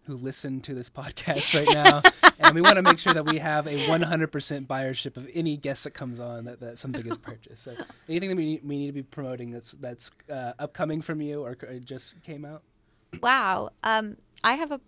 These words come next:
Speaker 2: bunch of books. If you'd like to purchase any of them, I would love that. I have, um, with Klaus Dodds, we wrote The Geographies, Genders, and Geopolitics of James Bond, published by Palgrave.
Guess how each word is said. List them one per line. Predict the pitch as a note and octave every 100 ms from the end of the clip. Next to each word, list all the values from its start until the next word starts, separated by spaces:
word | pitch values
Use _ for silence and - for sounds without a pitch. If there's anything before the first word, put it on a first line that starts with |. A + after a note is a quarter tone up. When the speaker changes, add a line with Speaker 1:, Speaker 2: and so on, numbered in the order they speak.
| _
Speaker 2:
bunch | B3+ C#4
of | A3
books. | - G4+ -
If | B3
you'd | A#3+ G#3
like | A#3 B3
to | B3+
purchase | - C4 - B3 -
any | A#3+ D4 F#4+
of | G#3 G#3+
them, | G3 G3+
I | - A3+
would | A#3 G3+
love | G#3 A3 D#4
that. | A3 E3 F#3 -
I | G#3
have, | A3 A3+ G#3 G#3 G3+
um, | G#3 G3+ G3+ G3 G3+ - - -
with | A3+
Klaus | - A#3+ A3+
Dodds, | G#3+ G3+ G#3
we | A3+
wrote | G3+ G#3
The | G3
Geographies, | F3 G3 F#3 G3 G#3 G3 G3
Genders, | - F#3 F#3 F#3+ F#3
and | G3
Geopolitics | F3 F#3 F3+ - F#3 A#3 - -
of | C4+
James | C#4+ C4+ C#4+
Bond, | C#4 C#4+ G4
published | - G3 G3+ -
by | E3+
Palgrave. | - A#3 C4+ C4 C#4 C#4